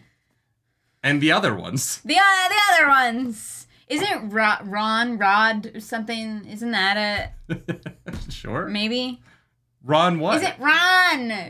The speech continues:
Speaker 2: They're, they're, they're, who is it that fucking, it's, like, really annoying. Ah, and you know, it doesn't fucking matter because I don't watch the goddamn
Speaker 1: How
Speaker 2: show.
Speaker 1: the fuck do you, how the fuck do you remember something about the show, but you don't remember Gym Tan
Speaker 2: There
Speaker 1: Laundry?
Speaker 2: was a clip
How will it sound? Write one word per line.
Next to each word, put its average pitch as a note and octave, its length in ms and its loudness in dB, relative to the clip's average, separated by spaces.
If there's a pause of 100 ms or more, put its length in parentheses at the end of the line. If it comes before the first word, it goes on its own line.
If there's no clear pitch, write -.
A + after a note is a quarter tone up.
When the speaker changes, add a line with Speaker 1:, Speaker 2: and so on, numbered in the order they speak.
Speaker 2:
They're, B3+ 260 2
they're, C#4+ 240 -4
they're, D4 180 -4 (260)
who D#4+ 200 -2
is G4 180 -4
it D4 200 -8
that B3+ 220 -2
fucking, A#3+ 580 -6 (420)
it's, - 160 -4
like, C#4 140 0
really C#4 360 0
annoying. G#3 760 -2 (1000)
Ah, B3 480 4
and A3 120 -4
you A#3+ 100 -2
know, B3 160 4
it A#3+ 120 2
doesn't C#4+ 280 0
fucking C4+ 300 -2
matter C#4 300 2
because A#3+ 280 -6
I A3+ 100 2
don't A#3 400 0
watch B3 300 2
the D#4+ 80 -4
goddamn A3+ 440 0
Speaker 1:
How G#3 200 2
Speaker 2:
show. B3+ 100 4
Speaker 1:
the D#4+ 120 -2
fuck C4 180 0
do - 80 -4
you, G#3+ 300 0
how F#3+ 180 0
the G3+ 180 -2
fuck - 260 -4
do F#3 80 -6
you F#3 80 0
remember C#3 460 0
something D#3 180 -4
about C3+ 100 -4
the C#3 60 -4
show, C#3+ 220 -2
but B2+ 140 -4
you C#3 100 -4
don't C#3 320 0
remember D3+ 320 0
Gym C3 260 -2
Tan B2+ 280 -2
Speaker 2:
There G#2+ 140 0
Speaker 1:
Laundry? G4+ 200 0
Speaker 2:
was - 80 -6
a G4+ 120 -4
clip F4 520 -2